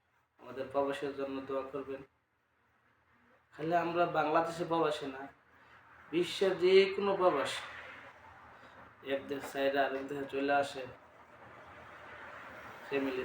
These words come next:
ছেড়ে, সবার জন্য দোয়া করবেন সবাই। দুঃখের কথা কি কম, বুঝছেন? দুঃখের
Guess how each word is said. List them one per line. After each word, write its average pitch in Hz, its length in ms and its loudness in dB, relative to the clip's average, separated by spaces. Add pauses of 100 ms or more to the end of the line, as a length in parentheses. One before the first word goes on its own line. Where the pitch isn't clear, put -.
ছেড়ে, 131 240 -2 (180)
সবার 165 280 -2
জন্য 170 140 -2 (120)
দোয়া 156 200 2
করবেন 143 240 -2 (100)
সবাই। 135 220 -2 (4000)
দুঃখের 143 380 -4 (100)
কথা 165 220 -2 (160)
কি 147 180 -4
কম, 151 140 -6 (120)
বুঝছেন? 139 360 -10 (2000)
দুঃখের 143 300 -2